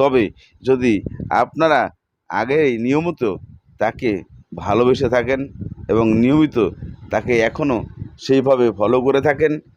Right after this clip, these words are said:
ইনশাল্লাহ আমার আপনার দোয়ায় উনি আবারও আগের মতো সঠিকভাবে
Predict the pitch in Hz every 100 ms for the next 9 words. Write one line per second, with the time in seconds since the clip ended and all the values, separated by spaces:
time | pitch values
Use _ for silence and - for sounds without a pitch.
0 | - - 143 143 143 131 120 82 - _
1 | - - 98 117 131 123 120 120 113 104
2 | 123 113 90 - _ _ _ 107 117 104
3 | 80 - - - 101 123 120 92 - -
4 | - 78 107 123 123 113 101 90 _ _
5 | - 190 180 175 104 113